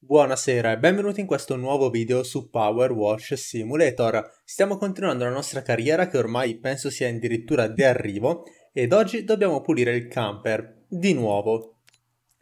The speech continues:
Ehi ciao, il mio mezzo di trasporto è sporco e questo mi avvilisce.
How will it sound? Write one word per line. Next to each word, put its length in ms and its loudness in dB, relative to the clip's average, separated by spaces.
Ehi 200 4
ciao, 580 -2
il 100 -6
mio 100 -4
mezzo 240 0
di 100 -2
trasporto 540 -2
è 60 -2
sporco 680 -6
e 140 -6
questo 340 -2
mi 100 -8
avvilisce. 680 -4